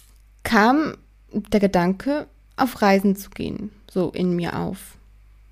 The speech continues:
Und das Gefühl, und zwar gar nicht mal unbedingt das Herumreisen, sondern wirklich so dieses, dass wir als Familie mehr zusammen sein können, dass wir frei sein können, dass wir unabhängig sein können.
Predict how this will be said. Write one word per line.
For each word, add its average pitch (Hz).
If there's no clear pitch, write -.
Und 220
das 208
Gefühl, 214
und 220
zwar 220
gar 226
nicht 233
mal 233
unbedingt 226
das 202
Herumreisen, 208
sondern 202
wirklich 233
so 220
dieses, 196
dass 220
wir 214
als 196
Familie 220
mehr 202
zusammen 208
sein 196
können, 196
dass 196
wir 226
frei 190
sein 190
können, 196
dass 190
wir 214
unabhängig 196
sein 190
können. 190